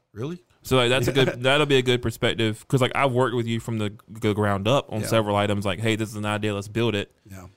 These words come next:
Speaker 2: And I've worked with you on that regard, but it was, you weren't brought into my company,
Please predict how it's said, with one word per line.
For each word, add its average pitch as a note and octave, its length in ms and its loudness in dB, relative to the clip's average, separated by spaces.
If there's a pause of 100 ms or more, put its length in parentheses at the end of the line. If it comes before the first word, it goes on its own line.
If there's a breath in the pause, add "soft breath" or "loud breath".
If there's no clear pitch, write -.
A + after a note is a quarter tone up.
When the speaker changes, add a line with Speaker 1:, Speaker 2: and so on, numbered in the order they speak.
(200)
Speaker 2:
And A2 140 -2
I've A2 100 2
worked A#2 160 4
with A2 100 -2
you G#2+ 100 0
on G2+ 100 -2
that A2 180 -2
regard, G#2 480 0
but G2 240 -2 (600)
it F#2 140 -4
was, A2+ 200 2
you A#2 160 2
weren't G#2 220 2
brought G#2+ 240 4
into G2+ 260 -2
my F#2+ 140 0
company, F#2+ 500 -8